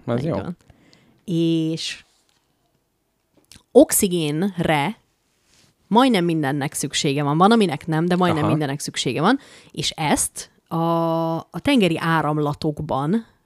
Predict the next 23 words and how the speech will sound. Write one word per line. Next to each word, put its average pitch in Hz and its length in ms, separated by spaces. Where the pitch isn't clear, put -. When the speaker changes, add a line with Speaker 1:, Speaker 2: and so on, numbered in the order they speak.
Speaker 2:
ö, 156 380
szolgáltatják. 143 1120
Tehát, 175 180
hogy 180 160
még 226 300
fotoszintetizáló 151 1000
rétegekből 151 760
a 156 100
tengeri 147 420
áramlatok 151 580
lejjebb 151 380
rántják 135 480
az 123 140
oxigént, 165 520
és - 200
sokszor 202 680
Speaker 1:
Mhm. 104 400
Speaker 2:
oxigén 170 580
gazdagabb 151 580
környezetet 151 680
biztosítanak 143 680
a 143 60
lentieknek. - 840